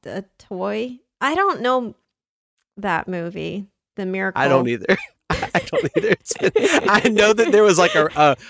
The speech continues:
Speaker 2: a, I know there's the black and white version, and then I'm pretty sure they remade it with, uh, what's her name? The little girl that, I, I could be making this up. The little girl that played, um, Matilda?
Speaker 1: Wait, are you talking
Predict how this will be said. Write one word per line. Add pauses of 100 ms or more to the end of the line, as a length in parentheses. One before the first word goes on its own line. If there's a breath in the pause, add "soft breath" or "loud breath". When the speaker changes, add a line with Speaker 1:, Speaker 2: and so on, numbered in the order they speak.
(180 loud breath)
Speaker 2:
a,
I
know
there's
the
black
and
white
version,
and
then
I'm
pretty
sure
they
remade
it (100)
with,
uh, (380 soft breath)
what's
her
name?
The
little
girl
that, (300)
I,
I
could
be
making
this
up.
The
little
girl
that
played,
um, (140)
Matilda? (540)
Speaker 1:
Wait,
are
you
talking